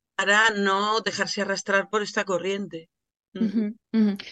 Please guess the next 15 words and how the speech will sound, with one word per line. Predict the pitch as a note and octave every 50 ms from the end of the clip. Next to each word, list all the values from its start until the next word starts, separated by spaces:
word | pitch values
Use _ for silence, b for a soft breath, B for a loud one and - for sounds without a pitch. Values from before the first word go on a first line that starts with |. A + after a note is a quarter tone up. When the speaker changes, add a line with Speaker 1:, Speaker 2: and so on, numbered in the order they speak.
| B B
Speaker 2:
Porque | - A#3+ A3 A#3+ A3
tú | - B3 B3+
en | B3+ B3
tu | C#4 C4
consulta | B3+ C4 A#3+ A3 - - B3 A#3 C4+ C4 B3+
como | B3+ A#3 G#3+ G3+
profesional, | - G#3 G3+ - G3 - - G#3 G3+ G#3 A3 A3+ A#3+ A#3
¿qué | B3 A3
efectos | G#3 - A3+ G#3+ - B3 A#3 - -
en | G#3+ G#3
salud | G3+ - G3 G3+ G3+ G3+
mental | G#3 G#3 G3 F#3 - G3+ G3+ G3+ G3+ G3+ F3
ves | G3+ G3 F#3+ - - -
tú | G#3 G3+ F#3+
que | - G3+ F#3+ F#3 F3+ F3 -